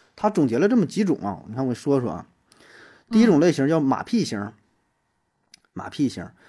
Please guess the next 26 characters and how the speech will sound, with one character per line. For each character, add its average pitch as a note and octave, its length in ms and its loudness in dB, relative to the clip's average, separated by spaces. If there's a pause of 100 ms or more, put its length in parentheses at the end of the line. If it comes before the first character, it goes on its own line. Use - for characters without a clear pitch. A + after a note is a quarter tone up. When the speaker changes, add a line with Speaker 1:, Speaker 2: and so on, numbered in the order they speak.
(200)
Speaker 1:
这 G3+ 160 6
些 F#3 160 8
人 D#3 180 4
使 B2+ 180 -6
得 A#2 160 2
上 D#3 360 4
级 G#2 340 -6
自 G3+ 220 -2
以 A2 100 0
为 A2 160 -2
很 A2 180 -4
重 G#2+ 200 -6
要， F#2+ 260 -10 (640)
比 A#2 120 -4
如 D3 120 4
说 D#3 180 0
接 C#3+ 140 -2
待 D3 160 4
员 G2 100 -4
儿、 A2 280 -4 (520)
行 - 240 -4
政 E3 200 2
助 F3 160 0
理、 G2+ 320 -6 (420)
门 A2 300 -4
卫。 F#3+ 260 0